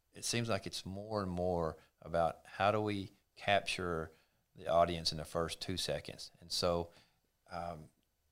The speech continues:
they put out that blurb of "law enforcement did this," "law enforcement did that." Um, and I wish it would be more as a police officer or a deputy or a did this, 'cause it's not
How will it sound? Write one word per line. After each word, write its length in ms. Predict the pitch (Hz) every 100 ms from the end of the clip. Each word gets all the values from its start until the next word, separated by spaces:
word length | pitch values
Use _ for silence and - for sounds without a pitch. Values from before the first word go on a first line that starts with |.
| _ _ -
they 120 | 101
put 260 | 92 - 123
out 180 | 113 110
that 200 | 92 78
blurb 480 | 90 95 95 92 90 -
of 300 | - 80 78 78 _ _ _ _
"law 240 | 90 90 92
enforcement 480 | - 95 90 85
did 200 | 82 85
this," 340 | 78 82 82 -
"law 200 | 80 80
enforcement 500 | 78 87 87 - 71
did 140 | 78 73
that." 380 | 76 76 76 - _ _ _ _ _ _ -
Um, 140 | 80 73 - _ _ _ _ _ _ _ -
and 80 | 104
I 60 |
wish 220 | 113 143
it 60 | -
would 120 | 120
be 120 | 113
more 340 | 101 95 95 90
as 300 | 87 87 - - - _ _ _ _ _ _ _ _
a 100 | 101
police 400 | - 107 107 -
officer 340 | 101 92 98
or 320 | 90 - 85 -
a 160 | 92
deputy 500 | 95 90 90 90 87
or 240 | 80 - 78
a 260 | 90 95 87 - _ _
did 240 | 92 80
this, 400 | 80 69 - - - _
'cause 120 | -
it's 200 | 107 98
not 380 | 113 117 110 -